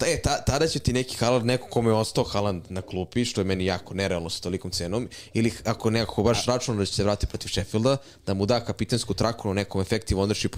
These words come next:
Speaker 1: pedeset, šezdeset posto, to ti Haaland donosi mnogo, pod
Speaker 2: Dobro.
Speaker 1: uslovom da da golove.
Speaker 2: Fair. I tu pričamo o dva kola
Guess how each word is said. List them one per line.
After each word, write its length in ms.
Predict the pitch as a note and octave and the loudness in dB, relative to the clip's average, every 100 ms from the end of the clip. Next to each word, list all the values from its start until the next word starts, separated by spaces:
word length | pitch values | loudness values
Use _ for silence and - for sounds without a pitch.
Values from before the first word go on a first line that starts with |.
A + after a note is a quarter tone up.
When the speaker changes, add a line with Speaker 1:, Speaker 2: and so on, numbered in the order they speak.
| - | -4
Speaker 1:
pedeset, 280 | - F#2+ G2 | 0 2 2
šezdeset 300 | F2 F2 - | 0 -4 -4
posto, 380 | - - - B2+ C3 - - - | -6 -4 2 2 0 -10 -20 -20
to 80 | |
ti 140 | - D3+ | -14 -12
Haaland 360 | - E2+ D#2+ D2+ | -12 -12 -12 -14
donosi 340 | - B2 G#2 | -10 -8 -4
mnogo, 260 | A#2 C3 - - - | -2 -2 -4 -14 -12
pod 180 | - F#2 | -4 -2
Speaker 2:
Dobro. 60 | |
Speaker 1:
uslovom 200 | F#2 G2 | 0 0
da 80 | F#2 | 0
da 100 | F2 | 0
golove. 280 | E2+ D#2+ C#2+ - _ _ | 0 -2 -4 -10 _ _
Speaker 2:
Fair. 280 | - F#2+ F#2+ - _ _ _ | -4 -2 -2 -8 _ _ _
I 80 | - | -8
tu 160 | D#3+ | -6
pričamo 480 | C#3 D3+ - C#3+ B2 | -4 -4 -4 -2 -4
o 180 | - A2+ | -4 -4
dva 260 | G#2+ E3 C3 | 0 -2 -2
kola 480 | - F#2 G#2+ F#3 | -6 -4 -4 -4